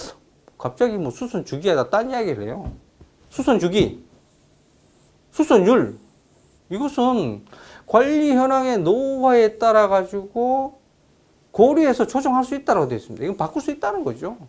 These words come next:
바꾸서라 이렇게 말하는 거죠. 그런데 검정색 뒷부분의 글씨,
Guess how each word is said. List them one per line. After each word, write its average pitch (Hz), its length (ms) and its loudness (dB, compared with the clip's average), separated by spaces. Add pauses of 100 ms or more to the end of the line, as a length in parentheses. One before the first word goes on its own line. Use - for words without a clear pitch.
(600)
바꾸서라 427 500 -6
이렇게 202 640 -4
말하는 131 360 0
거죠. 139 340 -6 (600)
그런데 240 540 -2
검정색 185 560 -2
뒷부분의 165 480 -4
글씨, - 240 -10